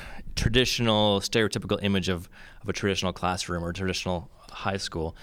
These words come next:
and no offense to my, uh, brothers and sisters in the high schools <laughs> out there, but, um, here you're gonna have a lot smaller class sizes, for one. Uh, usually we try and work within a one-to-six ratio,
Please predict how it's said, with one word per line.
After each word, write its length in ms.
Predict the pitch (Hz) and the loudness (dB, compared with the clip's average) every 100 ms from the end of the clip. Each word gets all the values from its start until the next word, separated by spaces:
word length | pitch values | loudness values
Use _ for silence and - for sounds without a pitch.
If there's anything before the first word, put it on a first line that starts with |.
| - - | -18 -6
and 80 | 101 | 0
no 80 | 110 | 0
offense 260 | 95 98 | 0 -2
to 100 | - | -2
my, 280 | 95 90 87 | 0 0 0
uh, 80 | 82 - | -2 -2
brothers 320 | 101 101 92 | 2 2 2
and 80 | 92 | 0
sisters 300 | 95 - 87 | -2 -2 -2
in 40 | |
the 60 | 90 | 0
high 60 | |
schools 360 | 87 - 113 123 175 | 0 -2 0 2 2
<laughs> 60 | 110 | 2
out 140 | - | 0
there, 180 | 95 87 - - - - | 0 0 -6 -12 -10 2
but, 360 | 127 123 113 | 6 6 6
um, 720 | 117 120 117 113 110 110 110 110 - - - - - - - - - - | 4 6 6 6 6 4 2 -2 -8 -14 -16 -20 -20 -20 -20 -20 -20 -20
here 440 | - - 165 180 180 | -12 -2 4 6 6
you're 180 | 143 110 | 4 4
gonna 200 | 123 131 | 4 4
have 340 | 120 113 98 107 | 4 4 2 2
a 40 | |
lot 200 | 107 113 | 2 4
smaller 440 | - - 110 107 | 0 2 4 4
class 320 | 104 98 90 - | 2 2 0 2
sizes, 500 | 101 104 117 - - - | 0 0 -2 -6 -8 -12
for 200 | - 98 | -6 -2
one. 340 | 95 95 98 120 - - - - | 0 0 0 -4 -10 -20 -16 -2
Uh, 60 | 98 | 0
usually 400 | 101 117 107 120 | 2 2 2 2
we 60 | |
try 240 | 104 113 104 | 2 2 2
and 160 | 101 | 2
work 180 | 101 98 | 2 0
within 260 | 95 110 107 | -2 0 0
a 60 | |
one-to-six 680 | 95 95 98 85 - 98 - | 2 0 0 0 0 0 0
ratio, 460 | 95 90 101 101 | 0 0 -2 -2